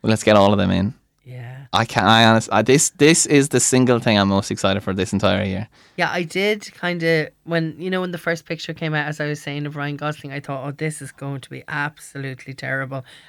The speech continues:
Speaker 2: And then it slowly started to be drip fed,
Speaker 1: Yeah.
Speaker 2: the Margot Robbies and the fact that Greta Gerwig,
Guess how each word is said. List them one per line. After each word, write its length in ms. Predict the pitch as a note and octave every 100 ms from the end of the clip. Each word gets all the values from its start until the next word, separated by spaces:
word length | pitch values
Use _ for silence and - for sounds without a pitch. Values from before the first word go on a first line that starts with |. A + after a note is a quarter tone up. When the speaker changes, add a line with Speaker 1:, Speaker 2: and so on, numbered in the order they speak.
| -
Speaker 2:
And 100 | E3
then 120 | E3
it 120 | E3 D#3+
slowly 540 | - E3+ F3+ F#3+ F3+
started 500 | D#3+ E3 D#3+ D#3 D3
to 280 | - D#3+ D3 D3+ _ _
be 100 | -
drip 320 | D#3+ D3+ E3+ E3
fed, 520 | - D#3 D3+ C#3+ - _
Speaker 1:
Yeah. 160 | G2+ F#2
Speaker 2:
the 60 |
Margot 440 | - E3 E3 E3 E3
Robbies 600 | D#3 D3+ D#3 D#3 D3+ D3
and 140 | D3
the 40 | C#3+
fact 400 | - D#3 D#3 _
that 320 | D3 C#3+ C#3+ -
Greta 280 | D#3 D#3
Gerwig, 520 | D3+ D3 D3+ D3+ D3